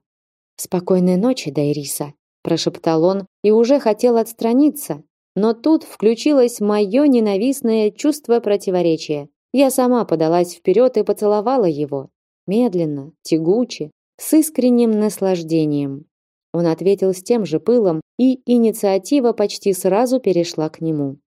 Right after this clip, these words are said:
Не знаю, сколько мы так целовались, но первым опомнился именно Лир. "Беги, принцесса", сказал, продолжая меня обнимать. Потом поймал мой взгляд и добавил: "Но помни, что ты должна мне ночь,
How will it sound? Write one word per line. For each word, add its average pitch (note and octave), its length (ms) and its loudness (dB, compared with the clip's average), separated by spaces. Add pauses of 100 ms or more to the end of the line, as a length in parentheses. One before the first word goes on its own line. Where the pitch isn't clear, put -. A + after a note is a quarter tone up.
(120)
Не B3+ 160 2
знаю, G#3 400 0
сколько G#3 440 0
мы F3 160 0
так F3+ 300 -2
целовались, F3 640 0 (280)
но G#3+ 180 2
первым G#3+ 540 0
опомнился A3+ 800 0 (120)
именно B3+ 480 4
Лир. D#3+ 400 -2 (480)
"Беги, F3+ 400 -2
принцесса", D3 680 -6 (280)
сказал, F3+ 520 0
продолжая E3 720 0
меня E3 320 0
обнимать. D#3 600 -2 (400)
Потом D4 400 2 (220)
поймал B3+ 400 2
мой G3 200 0
взгляд G3+ 500 0
и A#3+ 40 4
добавил: F#3 580 0 (280)
"Но F3 160 0
помни, E3+ 560 -4 (220)
что - 300 -4
ты A#3+ 260 -2
должна D#3+ 520 -2
мне E3+ 240 0
ночь, G#3 400 -6